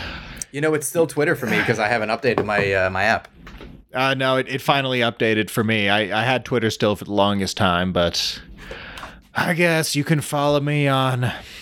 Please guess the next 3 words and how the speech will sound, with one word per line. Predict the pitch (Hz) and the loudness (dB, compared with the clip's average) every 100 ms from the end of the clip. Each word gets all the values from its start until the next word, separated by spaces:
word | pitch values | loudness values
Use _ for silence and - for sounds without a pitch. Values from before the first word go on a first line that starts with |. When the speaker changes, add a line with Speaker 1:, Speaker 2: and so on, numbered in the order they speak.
| - - - - - - - - _ 113 | -20 -20 -20 -20 -20 -20 -20 -20 _ -2
Speaker 2:
X. | 110 95 - - - - - | 0 0 -4 -2 0 0 -6
<laughs> | _ - - - - - - - - - - - - - - - | _ -4 0 0 0 -2 -6 -12 -12 -6 -6 -6 -10 -12 -14 -4
Uh, | 123 117 113 110 110 | 0 2 2 2 0